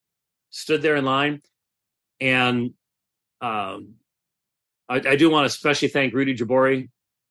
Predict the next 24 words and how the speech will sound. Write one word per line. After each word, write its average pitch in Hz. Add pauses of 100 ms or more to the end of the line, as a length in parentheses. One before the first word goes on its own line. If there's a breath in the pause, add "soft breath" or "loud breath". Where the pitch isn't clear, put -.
(320)
uh, 120
not 147
only 143
for 123
giving 127
me 123
a 117
ride 120
to 110
dinner 127
the 113
night 110
before, 165 (400)
uh, 120
but 117
he 156
and 165
his 135
family 143
were 123
there 127
to 123
the 113
very, 127